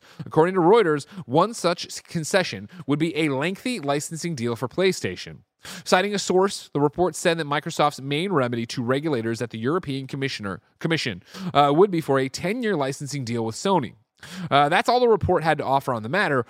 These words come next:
but presumably this pertains to Call of Du-, the Call of Duty series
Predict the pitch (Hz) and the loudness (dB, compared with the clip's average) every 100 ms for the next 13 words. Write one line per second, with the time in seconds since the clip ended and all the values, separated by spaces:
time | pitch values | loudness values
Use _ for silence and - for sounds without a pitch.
0 | - - 151 151 131 220 233 135 131 123 | -4 -2 0 2 2 2 0 0 0 0
1 | 135 - 151 117 113 - - 123 120 117 | -4 -6 -6 -6 -8 -10 -4 0 0 -2
2 | 117 131 135 127 107 110 104 - 214 208 | -4 -4 0 -2 -2 -6 -8 -6 -6 -6